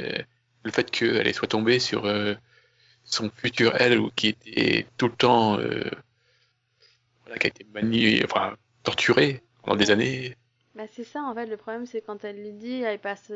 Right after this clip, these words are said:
Speaker 2: leur temps à me tuer, à me ramener, à me tuer, à me ramener.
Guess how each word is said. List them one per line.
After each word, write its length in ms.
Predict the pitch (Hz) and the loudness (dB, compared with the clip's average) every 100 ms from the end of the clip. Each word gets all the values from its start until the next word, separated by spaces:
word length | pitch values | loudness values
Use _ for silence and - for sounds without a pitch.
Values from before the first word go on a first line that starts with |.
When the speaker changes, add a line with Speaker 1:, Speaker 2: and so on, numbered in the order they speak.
| 202 | -12
Speaker 2:
leur 180 | 214 196 | -12 -12
temps 200 | 226 220 | -10 -8
à 80 | 202 | -8
me 140 | 196 | -8
tuer, 380 | 208 - 208 185 | -12 -10 -10 -8
à 80 | 175 | -10
me 80 | 185 | -10
ramener, 460 | 185 196 185 180 | -12 -12 -12 -12
à 60 | 180 | -12
me 160 | 190 190 | -14 -16
tuer, 180 | - 196 | -16 -18
à 40 | |
me 80 | 190 | -16
ramener. 500 | 180 196 202 208 | -16 -12 -8 -8